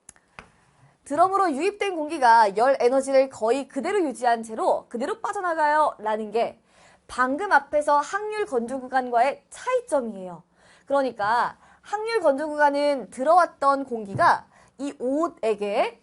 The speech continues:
열 에너지를 많이 주고 나가야 돼서 들어오는 공기랑 나가는 공기랑 온도 차이가 꽤 있었다? 근데 감률 건조 구간은 옷도 뜨거워.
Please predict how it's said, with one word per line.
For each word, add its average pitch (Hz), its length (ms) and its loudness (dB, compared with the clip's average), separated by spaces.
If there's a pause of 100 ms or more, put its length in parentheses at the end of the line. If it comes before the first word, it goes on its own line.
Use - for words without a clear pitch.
열 254 200 8
에너지를 269 440 0
많이 427 480 -2
주고 269 320 -6
나가야 226 380 2
돼서 220 420 0 (280)
들어오는 392 480 -2
공기랑 330 420 2
나가는 247 340 2
공기랑 269 540 4
온도 247 280 -6
차이가 254 340 -4
꽤 381 120 -6
있었다? 453 440 0 (340)
근데 240 580 -2 (360)
감률 285 500 0
건조 285 260 0
구간은 285 480 -2 (200)
옷도 320 400 0
뜨거워. 254 520 2